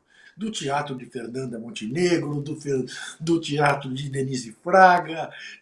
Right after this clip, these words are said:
do teatro. É esse teatro absolutamente fantástico que nós temos no Brasil.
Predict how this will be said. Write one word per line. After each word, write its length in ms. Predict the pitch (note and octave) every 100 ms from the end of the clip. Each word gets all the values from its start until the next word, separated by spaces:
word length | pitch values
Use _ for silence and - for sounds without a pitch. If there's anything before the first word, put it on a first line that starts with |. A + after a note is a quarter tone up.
| - _ _ _
do 220 | A3 A3+
teatro. 420 | - D#3 B2+ - _ _ _ _ _ _
É 140 | D#4 A3
esse 220 | - G3+
teatro 600 | - D#3 C#3 C#3+ C#3+ C#3+
absolutamente 960 | C3+ C3 - A#2+ A#2 A#2 G2 A#2 B2 C3
fantástico 880 | - D3 - A#2 C3 - - -
que 120 | A#2 A#2
nós 240 | A#2 A2
temos 680 | - A2 A2 A2 A2 - - _ _ - - _
no 200 | B2+ D#3
Brasil. 500 | D3 C3+ - -